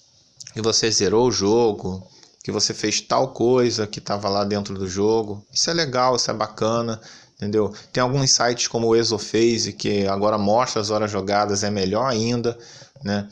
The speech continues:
Não tem só os troféus, mostra o quanto de tempo que você levou. Eu acho isso, porra, foda pra caralho. Deveria aparecer de todos os jogos. Infelizmente ele não mostra de P S três ou de P S Vita,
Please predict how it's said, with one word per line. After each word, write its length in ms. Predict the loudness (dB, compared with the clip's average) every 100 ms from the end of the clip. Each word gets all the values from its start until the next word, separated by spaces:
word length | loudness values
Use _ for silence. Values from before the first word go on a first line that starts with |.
| -16 -20 -10
Não 120 | -8 -4
tem 180 | -2
só 260 | 0 2 0
os 140 | 0
troféus, 440 | -2 -4 0 0 0
mostra 920 | 0 2 2 2 0 -2 -4 -4 -4
o 140 | -8 -10
quanto 480 | -4 0 0 0 -6
de 80 |
tempo 300 | -6 -6 -6
que 80 | -6
você 240 | -4 -2 0
levou. 320 | 0 0 0
Eu 60 |
acho 140 | 0 -2
isso, 260 | -6 -8 -14 -8
porra, 240 | -6 -6
foda 460 | -10 -2 0 0 -2
pra 160 | -6
caralho. 560 | -6 -4 -2 -2 -2 -6 -14 -20 _
Deveria 320 | -4 0 0
aparecer 380 | 0 0 0 -2
de 80 | -4
todos 360 | -2 -2 -2 -6
os 120 | -4
jogos. 420 | -2 -2 -2 -8
Infelizmente 580 | -8 -6 -4 -2 -4 -2
ele 120 | -2
não 120 | 0
mostra 300 | 0 -2 -4
de 100 | -6
P 120 | -4
S 220 | -4 -4 -2
três 200 | 0 -2
ou 60 |
de 80 | -4
P 140 | -6 -4
S 240 | -4 -4
Vita, 380 | -2 -4 -4